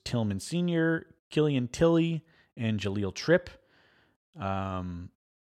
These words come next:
and they traded for Mario Hezonja from the Trailblazers. Excuse me.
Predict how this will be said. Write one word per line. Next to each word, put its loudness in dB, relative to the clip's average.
and -2
they -2
traded 0
for 0
Mario 2
Hezonja 0
from -6
the -10
Trailblazers. -2
Excuse -12
me. -14